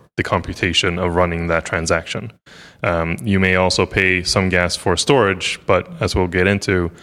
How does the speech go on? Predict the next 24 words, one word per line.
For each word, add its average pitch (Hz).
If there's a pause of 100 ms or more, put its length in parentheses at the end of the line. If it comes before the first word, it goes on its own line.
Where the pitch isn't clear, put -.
(160)
that's 95
like 90
a 95
one-time 85
fee 104
for 92
eternal 85
storage, 87
which, - (460)
you 95
know, 85
may 90
not 82
be 87
incentive 90
aligned. 85 (380)
And, 90
um, 87 (540)
uh, 92
yeah, 90
so 90
I, 90
I -
think 104